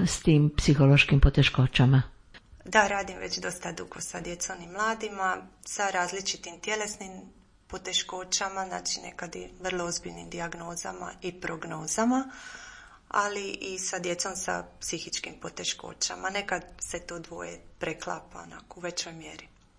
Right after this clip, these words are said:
Speaker 2: I s roditeljima, je.
Speaker 1: Koji su znakovi da bi osoba mogla potražiti pomoć psihoterapeuta?
Speaker 2: Pa onako nešto što najčešće prepoznajemo kao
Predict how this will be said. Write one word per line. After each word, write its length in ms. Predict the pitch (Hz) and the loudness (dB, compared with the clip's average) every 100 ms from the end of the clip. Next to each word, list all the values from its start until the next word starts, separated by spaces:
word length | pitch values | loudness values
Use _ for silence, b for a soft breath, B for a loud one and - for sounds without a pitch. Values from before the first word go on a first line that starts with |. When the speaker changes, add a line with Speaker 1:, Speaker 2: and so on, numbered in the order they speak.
| - | -6
Speaker 2:
I 60 | 220 | -4
s 120 | 220 | -2
roditeljima, 720 | 202 202 202 - 165 170 - | -2 -2 -6 -10 -12 -14 -16
je. 160 | - - - _ 175 | -16 -18 -20 _ 4
Speaker 1:
Koji 260 | 311 427 370 | 8 10 10
su 160 | 220 | 10
znakovi 760 | 185 226 285 - 135 147 156 B B B - | 12 12 10 10 10 10 6 B B B 4
da 160 | 165 | 6
bi 160 | 160 170 | 8 10
osoba 440 | 214 - 160 156 | 8 8 6 8
mogla 540 | 151 185 185 131 135 135 | 10 10 10 10 8 6
potražiti 680 | - 143 143 143 156 - 131 | 2 4 6 6 4 0 4
pomoć 640 | 175 165 143 139 - - - | 6 8 6 6 4 4 2
psihoterapeuta? 1200 | - 156 131 - 135 135 - 110 107 - - 123 - - _ _ _ - - - | 6 6 6 4 4 6 6 4 4 0 -2 -2 -4 -20 _ _ _ -20 -20 -10
Speaker 2:
Pa 80 | 202 | -6
onako 340 | 202 269 330 | -4 -4 -2
nešto 380 | 311 330 - 233 | -2 0 0 -2
što 220 | - 208 202 - - _ _ - _ - - _ - | -2 -4 -6 -10 -20 _ _ -20 _ -20 -20 _ -10
najčešće 640 | 202 233 233 233 220 - | 0 0 2 2 2 0
prepoznajemo 920 | 180 185 - 165 170 185 165 170 175 175 | -2 -4 -4 0 0 2 0 0 -6 -6
kao 360 | - 185 175 | 0 0 -2